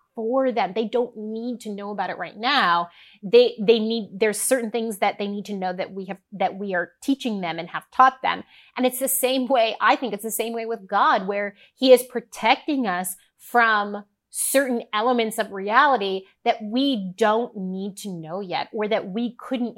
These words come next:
handle to know yet, or if we did know, it would mess us up.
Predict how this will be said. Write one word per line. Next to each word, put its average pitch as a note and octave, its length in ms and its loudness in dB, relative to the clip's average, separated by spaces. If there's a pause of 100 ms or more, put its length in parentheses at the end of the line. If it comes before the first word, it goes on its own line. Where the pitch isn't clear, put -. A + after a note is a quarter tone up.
handle G3+ 280 -6
to G3 120 -16
know F3+ 120 -8
yet, E3+ 200 -6
or G3 140 -4
if G#3 140 -8
we A3 120 -6
did A3+ 280 -4
know, G3+ 240 -6
it F#3 80 -8
would F#3 200 -12
mess G3 360 -4
us F#3+ 180 -6
up. - 240 -2